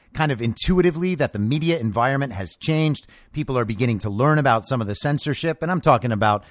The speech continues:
standard issue villagers here, people who don't really pay attention to current events, people who have virtually no idea of what's going on in the world. Many of them at least have some idea that the media environment has changed. They don't really understand why.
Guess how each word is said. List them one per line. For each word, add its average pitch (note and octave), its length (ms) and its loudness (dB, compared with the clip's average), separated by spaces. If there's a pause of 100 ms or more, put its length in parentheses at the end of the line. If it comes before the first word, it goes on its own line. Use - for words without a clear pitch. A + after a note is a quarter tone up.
(120)
standard B2+ 400 -2
issue A#2+ 340 -2
villagers A2 500 -2
here, A2+ 180 -4
people A#2+ 240 -6
who A#2+ 100 -2
don't A#2 300 -2
really A#2 200 -4
pay A#2 180 -2
attention A#2 440 -2 (300)
to - 100 -4
current C3+ 300 0
events, A#2+ 340 -2
people A#2+ 240 -6
who B2 60 0
have A#2 180 0 (260)
virtually C3+ 500 0
no B2+ 200 2
idea A#2+ 360 2
of A2 60 -4
what's A#2 220 -2
going A#2 280 0
on A2 160 0
in A#2 40 0
the A#2 80 -2
world. A2 380 -2 (680)
Many F3 240 2
of A#2+ 100 -4
them C#3+ 200 2
at B2+ 120 -4
least C3 260 -4
have A#2+ 300 0 (300)
some B3 260 2
idea C#3 340 2
that B2+ 160 2
the B2+ 80 -2
media C#3 440 0
environment A#2 600 2
has G#2+ 200 -4
changed. D#3+ 440 0 (240)
They F3+ 80 -4
don't G3 240 4
really C3 280 4
understand A#2+ 600 0
why. A#2 300 2